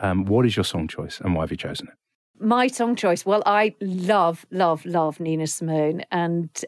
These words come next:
Speaker 2: anything by her, I find it utterly uplifting and liberating. But for me, my song choice today is going to be Feeling Good by Nina Simone, which just is one of those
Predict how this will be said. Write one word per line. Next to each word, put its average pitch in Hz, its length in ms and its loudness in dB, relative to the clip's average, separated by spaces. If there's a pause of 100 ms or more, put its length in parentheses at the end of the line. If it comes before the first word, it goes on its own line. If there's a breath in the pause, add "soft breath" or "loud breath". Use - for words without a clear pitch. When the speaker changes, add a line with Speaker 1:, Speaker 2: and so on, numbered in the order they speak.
Speaker 2:
anything 180 380 0
by 165 240 4
her, 160 340 2
I 170 160 0
find 165 340 0
it - 140 0 (100)
utterly 175 380 0
uplifting 160 540 -2
and 160 100 -2
liberating. 165 720 2 (600 loud breath)
But - 220 0
for - 140 -4
me, 202 480 4
my 190 140 2
song 190 220 0
choice 175 260 0
today 165 300 4
is - 100 0
going 160 140 -2
to 156 60 -4
be 165 60 0
Feeling 156 380 -2
Good 160 300 0 (200)
by 165 140 -2
Nina 160 240 -2
Simone, 160 480 -2 (320 soft breath)
which - 420 0
just - 540 -2
is 180 180 0
one 196 240 2
of 202 140 0
those 170 320 2